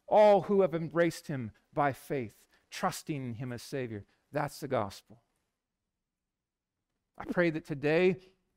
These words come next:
every single person who's listening or here hearing this has embraced Christ as Savior and King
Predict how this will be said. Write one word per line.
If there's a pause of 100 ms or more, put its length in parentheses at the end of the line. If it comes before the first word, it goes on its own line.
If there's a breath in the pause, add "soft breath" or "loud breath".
(120)
every
single
person (220 soft breath)
who's
listening (180)
or
here (120)
hearing
this (200 soft breath)
has (240)
embraced
Christ (380)
as
Savior
and
King